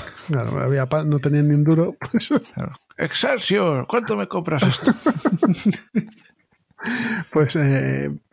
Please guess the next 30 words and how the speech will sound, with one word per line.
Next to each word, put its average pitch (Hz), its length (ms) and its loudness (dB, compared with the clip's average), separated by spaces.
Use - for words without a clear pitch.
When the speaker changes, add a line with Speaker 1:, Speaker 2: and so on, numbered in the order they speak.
Speaker 1:
pero 135 160 2
vamos, 147 300 2
que, 123 220 -2
eh, 120 580 0
a 123 100 -4
los 127 140 0
mutantes, 131 600 0
¿cómo 180 260 0
los 123 200 -2
metes? 147 420 -4
Pues, 127 160 2
eh, 139 460 2
yo 160 100 0
lo 180 80 0
que 180 80 0
te 147 80 2
digo, 123 140 0
a 123 60 0
los 131 260 -2
Cuatro 175 220 -2
Fantásticos 190 420 0
siempre 165 180 2
les 131 100 0
puedes 135 220 0
buscar 135 240 -2
un 127 220 2
hueco 113 260 -4
por 120 140 -4
algún 113 220 -2
lado. - 200 -10